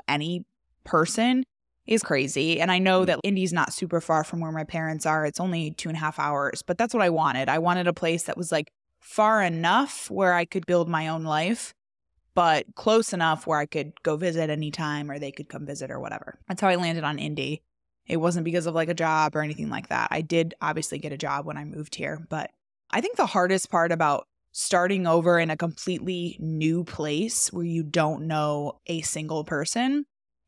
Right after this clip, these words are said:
Speaker 1: is just trying to define, like, what a sense of community is that you're looking for.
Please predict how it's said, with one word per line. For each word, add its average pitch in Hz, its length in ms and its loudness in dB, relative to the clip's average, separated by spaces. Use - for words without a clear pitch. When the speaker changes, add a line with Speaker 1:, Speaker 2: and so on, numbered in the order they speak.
Speaker 1:
is 190 260 4
just 190 340 2
trying 180 480 4
to 247 100 0
define, 160 760 2
like, 151 440 -2
what 165 240 0
a 156 60 0
sense 156 280 -4
of 156 120 -6
community 151 500 -4
is 147 360 -4
that 143 180 -6
you're 147 120 -6
looking 135 320 -8
for. - 400 -4